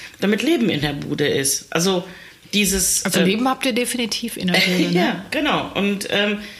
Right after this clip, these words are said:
Speaker 1: das ist halt unsere Form der Familie.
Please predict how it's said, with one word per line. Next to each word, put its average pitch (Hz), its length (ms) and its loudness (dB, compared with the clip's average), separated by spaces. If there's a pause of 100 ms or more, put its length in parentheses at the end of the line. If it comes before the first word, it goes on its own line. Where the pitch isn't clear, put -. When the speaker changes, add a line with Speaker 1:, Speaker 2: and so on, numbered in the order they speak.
(240)
Speaker 1:
das 202 200 0
ist 214 140 0
halt 202 220 2 (100)
unsere 240 420 0
Form 220 500 0
der 226 140 4
Familie. 226 720 0